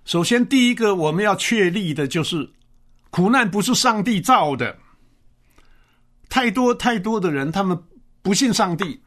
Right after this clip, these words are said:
但是遇到苦难倒霉的事情，他们就怪上帝。那当然，这是非常非常的无知，非常的不公平。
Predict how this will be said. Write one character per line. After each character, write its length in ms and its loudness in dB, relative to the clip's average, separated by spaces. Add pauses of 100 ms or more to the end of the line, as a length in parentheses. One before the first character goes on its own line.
(880)
但 160 0
是 140 -2
遇 160 4
到 240 2
苦 440 -2
难 300 0
倒 220 0
霉 160 2
的 80 -2
事 180 -4
情， 240 -2
他 120 0
们 60 2
就 120 4
怪 180 -2
上 260 -2
帝。 220 -10 (1300)
那 140 -2
当 180 2
然， 100 0
这 140 0
是 140 -4
非 240 0
常 200 -2
非 160 0
常 220 -2
的 80 -2
无 180 -2
知， 220 -6
非 160 -2
常 220 -6
的 40 -4
不 140 -8
公 240 -6
平。 180 -12